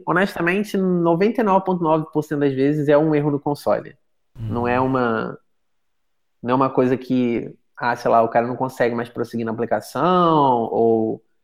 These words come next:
Speaker 1: estoura alguma coisa e tal. De vez em quando aparece, mas é, a esmagadora maioria dos casos é algum outro tipo de erro e tal, mas que tem que ser consertado de qualquer jeito, né?
Speaker 2: Sim.
Speaker 1: Então,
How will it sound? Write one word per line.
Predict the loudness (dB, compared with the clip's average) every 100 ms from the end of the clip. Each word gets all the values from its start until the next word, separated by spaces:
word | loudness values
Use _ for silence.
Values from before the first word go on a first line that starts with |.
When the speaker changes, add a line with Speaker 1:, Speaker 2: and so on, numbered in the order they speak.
| _ _ _ _
Speaker 1:
estoura | 0 2 2
alguma | 0
coisa | -4 -2 0 -2
e |
tal. | 0 0 0 -4 -10 -12 -14 _ -10
De | -2
vez | 0
em | 2
quando | 2 0
aparece, | 2 4 6 6 4 0
mas | -6 -2 0 2
é, | 2 4
a | 2
esmagadora | 0 0 2 2 0
maioria | 0 0
dos | -2 -6
casos | -4 -2 -2 -2
é |
algum | -2 -4
outro | -8 -10
tipo | -14 -18 -18 -12
de | -6
erro | -4 -2
e |
tal, | 2 2 2 -4
mas | -2 -2
que | -2
tem | -2 -2
que |
ser | 0
consertado | -2 0 2 2 0
de | 0
qualquer | 0 0
jeito, | 2 0 -4 -12
né? | -16 -18
Speaker 2:
Sim. | -14 -10 -10 -12 -20 -20 -20 -20 -20 -20 -20
Speaker 1:
Então, | -12 -6 -4 -4 -8